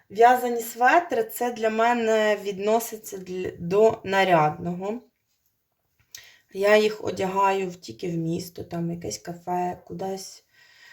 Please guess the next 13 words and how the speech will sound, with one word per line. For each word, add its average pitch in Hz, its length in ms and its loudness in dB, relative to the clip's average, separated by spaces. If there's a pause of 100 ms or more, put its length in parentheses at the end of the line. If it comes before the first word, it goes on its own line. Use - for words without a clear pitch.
(300)
е, 160 60 -8
на 170 520 -2
якісь, 180 420 -4
м, 175 240 -4 (120)
м, 165 360 -4
дитячі, 165 1400 -2
м, 160 800 -14 (100)
скажімо 165 500 -8
так, 165 360 -14 (340)
виступи. 214 840 -2 (800)
Ще - 320 0
кудись 208 420 0
там, 190 500 -6